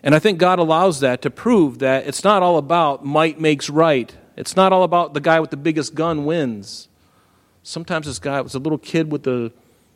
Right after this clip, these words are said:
with the straw in this, you know, got the little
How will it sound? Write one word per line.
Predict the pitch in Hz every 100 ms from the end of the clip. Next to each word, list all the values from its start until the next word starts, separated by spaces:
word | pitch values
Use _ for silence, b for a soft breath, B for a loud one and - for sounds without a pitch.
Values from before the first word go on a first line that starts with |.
| b b
with | 139 139
the |
straw | 135 - 170 160 131
in | 117
this, | 113 - - - _ _ _ _
you | 131
know, | 127 117 - _ _ _ _ _
got | 131 131
the |
little | 131 127 120 113